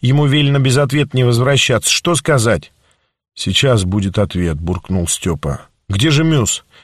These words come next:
«Не знаю». Бросив трубку, Степа притянул к себе саракандаевское письмо, подумал немного и крупно написал под осликом:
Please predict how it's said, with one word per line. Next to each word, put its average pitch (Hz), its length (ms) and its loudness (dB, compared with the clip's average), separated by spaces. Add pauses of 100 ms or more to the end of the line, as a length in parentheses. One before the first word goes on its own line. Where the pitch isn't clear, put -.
«Не 156 160 2
знаю». 143 540 2 (640)
Бросив 127 560 0
трубку, 151 400 -2
Степа 135 400 0
притянул 117 480 0
к - 80 -10
себе 120 300 0
саракандаевское 107 960 0
письмо, 147 520 0 (340)
подумал 147 500 2
немного 135 560 4 (100)
и 117 120 0
крупно 143 480 0
написал 120 560 0
под 107 240 0
осликом: 92 640 -2